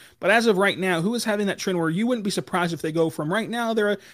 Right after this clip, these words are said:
they're a nice little, could be a first round pick story to,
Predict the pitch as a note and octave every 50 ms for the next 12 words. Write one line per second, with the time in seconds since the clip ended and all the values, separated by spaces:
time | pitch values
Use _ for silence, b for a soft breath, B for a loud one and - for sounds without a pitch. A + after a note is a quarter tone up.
0 | B B E4 D#4 C#4 A#3 A3 G#3 G#3 G3+ - - G#3 G3 F#3 - - G#3 F#3 F3+
1 | F#3 E3+ - F#3 F3 D#3 - F3 D3 C#3 E3 - - - - F3+ E3+ E3+ D#3+ D3+
2 | C#3+ - - E3 D#3 D3